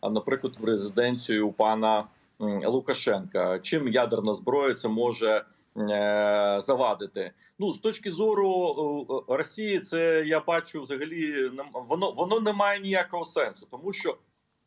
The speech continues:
ядерну зброю вони і так можуть розмістити, наприклад, у Калінінградській області. Це територія Росії і так далі.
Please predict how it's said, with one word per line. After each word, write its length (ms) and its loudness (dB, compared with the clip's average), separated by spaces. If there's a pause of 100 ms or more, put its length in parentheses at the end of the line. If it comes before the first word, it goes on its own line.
(100)
ядерну 520 0
зброю 440 -2
вони 260 0
і 40 -2
так 300 0
можуть 360 -4
розмістити, 580 -6
наприклад, 600 -2
у 100 -8
Калінінградській 800 -2
області. 640 -4 (460)
Це 160 2
територія 600 2
Росії 500 -4
і 40 -6
так 220 -6
далі. 360 -2